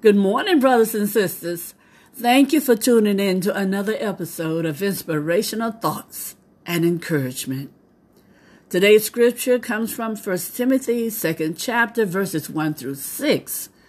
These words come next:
and I'll be reading from the New Living Translation.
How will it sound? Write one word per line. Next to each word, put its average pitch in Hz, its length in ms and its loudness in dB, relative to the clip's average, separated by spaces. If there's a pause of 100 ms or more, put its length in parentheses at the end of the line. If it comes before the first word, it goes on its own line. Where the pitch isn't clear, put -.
(320)
and 190 100 2
I'll 214 140 4
be 180 140 2
reading 220 340 2
from 208 240 -2
the 165 80 2
New 180 160 0
Living 240 380 2
Translation. 185 1040 -6